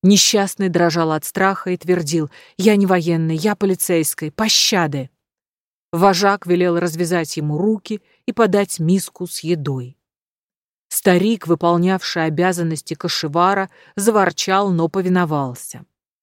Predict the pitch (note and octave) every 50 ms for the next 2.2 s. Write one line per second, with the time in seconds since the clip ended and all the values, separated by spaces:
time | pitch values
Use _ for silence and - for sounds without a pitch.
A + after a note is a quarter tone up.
0 | _ _ _ _ _ _ _ _ _ - C#3 E3+ E3+ E3+ D3+ - D#3 D3 C3+ C#3+
1 | F3+ G#3+ G#3+ - - - E3+ E3 D#3 D3+ D#3+ E3+ G#3 A#3 A#3+ - - - - -
2 | - C3+ C3